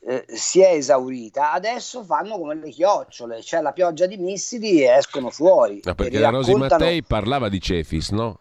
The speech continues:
Speaker 2: Eh,
Speaker 1: No, la Rosi Mattei è convinta che Cefis sia il mandante.
Speaker 2: Eh, appunto.
Speaker 1: Il nome per conto, ovviamente, degli americani, cioè, questo è quello che lei sostiene, cioè, sostiene, fa trapelare.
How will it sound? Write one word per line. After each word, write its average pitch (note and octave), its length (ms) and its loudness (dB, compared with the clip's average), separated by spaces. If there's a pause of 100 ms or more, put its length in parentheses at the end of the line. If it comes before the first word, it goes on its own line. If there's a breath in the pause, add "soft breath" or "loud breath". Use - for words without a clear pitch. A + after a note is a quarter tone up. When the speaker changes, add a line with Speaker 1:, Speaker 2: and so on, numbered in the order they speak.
Speaker 2:
Eh, E2 480 -6 (280 soft breath)
Speaker 1:
No, - 140 -2
la E3 80 2
Rosi F#3+ 140 0
Mattei B3+ 320 2
è G#3 60 -6
convinta F3 500 -14
che C#3+ 180 -16
Cefis - 460 -10
sia E3+ 320 -8
il C#3 80 -10
mandante. D3 840 -8 (480)
Speaker 2:
Eh, F2 120 -10
appunto. D#2+ 320 -8
Speaker 1:
Il D#3+ 100 -14
nome F3 280 -4
per A#3 240 0
conto, F#3 440 -2
ovviamente, D3 460 -4
degli B2+ 160 -6
americani, A#2 720 -4
cioè, - 160 -10
questo A2 500 -2
è G#2 80 0
quello A#2 220 2
che A2+ 140 2
lei A2+ 440 4 (380 soft breath)
sostiene, A2+ 600 0 (260)
cioè, C3 160 -2
sostiene, A#2 500 -2
fa C3+ 180 -2
trapelare. A#2+ 600 -4